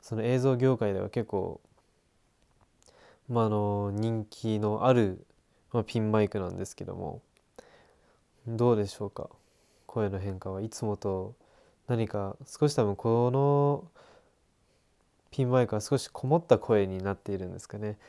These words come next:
結構、あの、ノイズ除去、除去の機能がなかなかのクオリティなので、まあ、聞き、すごい近くで話されている感じがするかもしれないんですけども、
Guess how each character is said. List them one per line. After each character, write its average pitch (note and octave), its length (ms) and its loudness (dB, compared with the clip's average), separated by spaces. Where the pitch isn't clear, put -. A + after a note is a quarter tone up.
結 C#3+ 180 0
構、 A#2 100 4
あ G#2 40 4
の、 G2+ 60 0
ノ A2 200 0
イ A#2+ 60 2
ズ A#2 160 -2
除 B2+ 140 2
去、 - 260 -6
除 A#2 200 0
去 G#2+ 160 0
の F#2 320 -6
機 A#2 120 -4
能 G2 200 0
が F#2 260 -4
な A2+ 160 -2
か A#2 100 0
な A#2 120 0
か A2+ 100 0
の G#2+ 80 2
ク - 180 -6
オ G2+ 60 4
リ G2 140 -2
テ G2+ 140 -4
ィ G2 60 0
な F#2+ 100 -4
の F#2+ 140 -8
で、 F2 220 -6
ま A2 60 -4
あ、 - 20 -6
聞 C3 840 -2
き、 - 80 -16
す - 120 -6
ご C3 80 4
い A2 80 0
近 - 300 -4
く - 140 -2
で G2 260 0
話 G#2+ 260 -4
さ A#2 120 -2
れ G#2+ 100 0
て G#2+ 160 0
い F#2+ 40 -2
る F#2+ 120 -6
感 F#2+ 240 -10
じ G2 100 -6
が F#2+ 140 -6
す - 180 -10
る F#2+ 80 -6
か - 140 -14
も F2+ 100 -12
し - 140 -14
れ F#2 80 -10
な F#2+ 80 -10
い F#2+ 60 -10
ん F2+ 60 -14
で G2 60 -18
す - 100 -20
け - 100 -16
ど F2+ 60 -14
も、 F2 200 -16